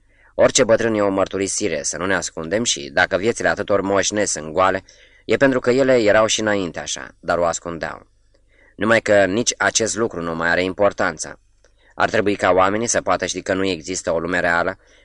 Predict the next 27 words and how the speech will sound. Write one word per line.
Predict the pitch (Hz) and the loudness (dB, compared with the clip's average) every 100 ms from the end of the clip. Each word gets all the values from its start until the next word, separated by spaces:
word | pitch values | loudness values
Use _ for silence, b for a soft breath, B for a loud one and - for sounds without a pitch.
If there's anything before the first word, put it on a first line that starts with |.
| b | b
că | |
există | 113 113 127 120 | 0 2 0 2
o | |
lume | 107 104 | 2 2
a | |
contemplării, | 98 101 92 98 95 95 98 110 - | 0 0 0 -2 0 2 2 2 -8
cu | - 76 80 | -12 -8 -8
sau | - 73 | -6 -8
fără | - 80 | -4 -2
opiu, | 87 87 95 101 - b b | 0 0 -4 -10 -12 b b
unde | - 110 | -6 0
totul | 117 135 127 | 2 0 -2
este | 113 - | -2 -2
zadarnic. | 92 95 80 85 69 62 53 _ _ _ _ _ _ _ _ _ _ | 0 0 0 -4 -4 -18 -20 _ _ _ _ _ _ _ _ _ _
Unde | - 98 | -8 -4
se | 92 | -4
contemplă | 98 90 85 90 92 | -4 -4 -4 -2 -4
ce? | - 76 - _ _ _ _ _ _ _ _ _ _ _ _ | -4 -10 -10 _ _ _ _ _ _ _ _ _ _ _ _
Poate | 107 113 | 2 2
că | 117 | 2
nu | 117 | 2
altceva | 107 110 117 | 2 2 0
decât | 104 87 92 | 0 -2 -2
această | 90 95 - 90 | 0 -2 -2 -4
deșertăciune. | 85 87 - 90 95 - 90 71 - _ _ _ | -4 -4 -4 -4 -4 -4 -6 -10 -18 _ _ _
E | - 78 | -14 -8
mult. | 90 80 - | -6 -8 -14